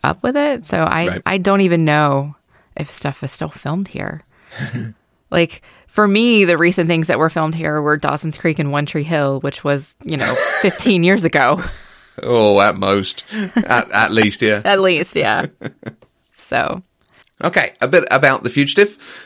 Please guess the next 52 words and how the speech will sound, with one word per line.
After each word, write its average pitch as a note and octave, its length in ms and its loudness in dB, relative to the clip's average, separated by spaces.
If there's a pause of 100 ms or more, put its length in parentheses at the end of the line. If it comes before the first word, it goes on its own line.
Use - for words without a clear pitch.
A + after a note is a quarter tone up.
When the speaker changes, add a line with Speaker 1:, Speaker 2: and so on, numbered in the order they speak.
Speaker 2:
Fugitive B2+ 360 0
is A#2+ 160 4
a G#2+ 340 6
nineteen A#2+ 380 0
ninety-three A#2 460 0
action C3+ 340 -4
thriller C#3 380 2 (100)
directed B2 340 2
by A2 140 2
Andrew A#2+ 320 0
Davis. - 680 0
It F#2+ 140 0
was G2+ 100 -2
based G#2 260 2
on G2 120 0
a F#2+ 120 2
nineteen A#2 380 0
sixties - 380 -2
television A2+ 440 0
series G2+ 360 2
of F#2 60 -2
the G#2 60 -6
same A2+ 240 0
name C3 320 2
created B2+ 320 -2
by A2+ 220 2
Roy G2+ 400 0
Huggins. G2 600 -4 (580)
It G#2 100 0
stars A2+ 280 2
Harrison C#3 320 2
Ford A2+ 340 4
and F#2 240 -2
Tommy A2 260 0
Lee A2 160 2
Jones. - 480 -4 (460)
The G#2 80 0
film A2 200 2
was G2+ 200 2
a G2 100 0
big G2 240 -2
success. - 460 -2
It - 80 0
was G2+ 100 2
the G2 80 -8
third A#2+ 260 2
highest C3 440 -2
grossing A#2 280 0
film G#2 240 0
in G2 60 0
nineteen G#2 300 0
ninety-three, A2 640 0